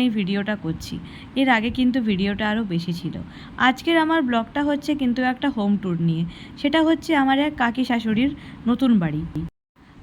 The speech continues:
আসলে বাড়িটা নতুন নয়, বাড়িটা আগেরই, কিন্তু ওপরে দোতলাটা নতুনভাবে করা হয়েছে। তো আজকে আমি কাকিমাদের বাড়িতে যাচ্ছি, আর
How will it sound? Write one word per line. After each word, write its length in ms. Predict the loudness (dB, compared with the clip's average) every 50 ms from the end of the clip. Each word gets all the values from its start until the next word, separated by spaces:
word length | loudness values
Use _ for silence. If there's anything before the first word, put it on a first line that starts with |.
| -4 -2 -2
আসলে 320 | -2 0 2 2 2 2 2 0 -4 -8 -12 -16 -12 -8 -2 0 2
বাড়িটা 360 | 2 4 4 2 2 2 2 4
নতুন 320 | 2 2 0 0 0 0 2 2
নয়, 160 | 2 0 0 0
বাড়িটা 420 | 0 0 2 2 0 0 0 2 2 2 2
আগেরই, 300 | 2 2 0 0 0 -2 -2 0
কিন্তু 260 | 2 2 2 2 2 2 2 0 0 -2 -4 -6
ওপরে 280 | -4 -2 0 0 0 0
দোতলাটা 500 | 0 -2 -2 -2 -2 -2 -2 -2 -2 -2 -2 -2
নতুনভাবে 520 | -2 -2 0 0 2 2 2 2 0 0 -2 -4 -4 -10 -16 -18 -14 -8
করা 240 | -4 -2 0 0 0 0
হয়েছে। 340 | 0 -2 -2 -4 -4 -4 -6 -6 -8 -10 -16 -12 -4
তো 80 | 0 2 4 4
আজকে 220 | 2 0 -2 -2 0 2
আমি 160 | 2 2 2
কাকিমাদের 600 | 2 0 -2 -2 -2 -2 -2 -2 -2 -2 -2 -2 -2
বাড়িতে 360 | -2 -2 -2 -2 -2 -2 -2 -2
যাচ্ছি, 420 | -2 -2 -4 -6 -8 -10 -8 -6 -8 -8 -8 -14 -18 -14 -6 -2
আর 120 | -2 -2